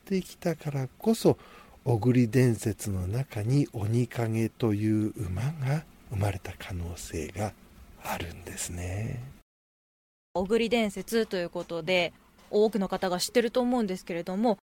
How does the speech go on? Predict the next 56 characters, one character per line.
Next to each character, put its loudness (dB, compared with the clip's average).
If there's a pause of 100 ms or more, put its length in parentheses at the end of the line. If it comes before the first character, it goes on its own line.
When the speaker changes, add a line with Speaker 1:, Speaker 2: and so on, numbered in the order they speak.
(100)
Speaker 2:
こ 0
の -4
鬼 2
影 0
が 4 (240)
ポ 2
イ 4
ン 2
ト 6
と -4
い 0
う -4
こ -6
と -6
で -6
す -12
か？ -6 (140)
Speaker 1:
そ -4
う -4
で -4
す -6
ね。 0 (120)
鬼 2
影 2
と 2
い 6
う 4
の 2
は -4
で -8
す -14
ね、 2 (380)
だ -2
ん 4
だ 6
ん 2
と 4
で 2
す -6
ね、 2 (500)
小 2
栗 4
伝 6
説 -8
の -2
中 -2
を -4
飛 -6
び 2
出 2
し -6
ま 0
し -12
て、 6 (480)
鬼 6
影 4